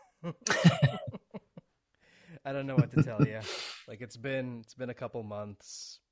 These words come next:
Speaker 1: you know.
Speaker 2: Be warned.
Speaker 1: Yeah. <laughs> So
Speaker 2: <laughs>
Speaker 1: spoilers from, from here on out. Um, but, but before we dive into that, like, I wanna know, how did this whole thing get started? Like, how did you get the role of Star-Lord? What was the audition like, and so forth?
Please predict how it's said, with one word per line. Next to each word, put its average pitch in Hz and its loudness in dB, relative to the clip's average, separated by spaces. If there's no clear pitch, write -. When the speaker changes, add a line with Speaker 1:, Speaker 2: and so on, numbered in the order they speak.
Speaker 1:
you 117 -8
know. 107 -4
Speaker 2:
Be 95 6
warned. 76 8
Speaker 1:
Yeah. 135 10
<laughs> 147 12
So 117 8
Speaker 2:
<laughs> 123 8
Speaker 1:
spoilers 131 6
from, 104 -6
from 107 -8
here 107 -6
on 101 -8
out. 98 -10
Um, 160 2
but, 180 0
but 165 -2
before 185 2
we 180 2
dive 139 0
into 139 -4
that, 131 0
like, 127 -6
I 127 2
wanna 139 2
know, 127 0
how 131 0
did 131 -4
this 127 -6
whole 120 -2
thing 113 -6
get 101 -10
started? 120 -6
Like, 101 -12
how 110 -6
did 107 -10
you 107 -10
get 104 -10
the 107 -10
role 104 -8
of 101 -10
Star-Lord? 107 -6
What 101 -8
was 110 -8
the 110 -6
audition 107 -6
like, 101 -8
and 95 -12
so 101 -10
forth? 98 -16